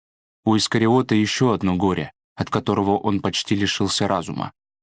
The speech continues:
Он потерял своё сокровище, свою избалованную, изнеженную дочь. Она покинула дом внезапно ночью, и никто не знает, куда она скрылась». Вскоре уже целая группа любителей новостей обсуждала эту тему.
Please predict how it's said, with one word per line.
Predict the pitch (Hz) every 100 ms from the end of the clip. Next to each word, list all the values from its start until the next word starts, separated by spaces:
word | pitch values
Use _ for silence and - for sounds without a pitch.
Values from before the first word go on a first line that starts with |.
| _ _ -
Он | 113 104
потерял | 110 117 117 107
своё | - 110 104
сокровище, | 117 - 123 98 87 -
свою | 85 - 104 101 -
избалованную, | 107 101 107 101 123 107 90 87 - _ _ _ 110
изнеженную | 104 113 120 104 104 104 104
дочь. | 87 76 - - _ _ _ _ _ _ -
Она | 117 113
покинула | 123 113 131 117 110
дом | 110 131 104
внезапно | 104 104 117 127 98 95
ночью, | 113 123 - 92
и |
никто | 98 101 117
не | 113
знает, | 107 120 113 -
куда | 101 104
она | 101 98
скрылась». | - - 85 78 - - _ _ _ _ _ _ _
Вскоре | - - 160 156
уже | 131 117
целая | - 143 127 117
группа | 120 120 110
любителей | 107 113 143 107
новостей | 104 101 101 - 135 135
обсуждала | - 104 - 98 90 104 110
эту | 101 90 92
тему. | - 82 69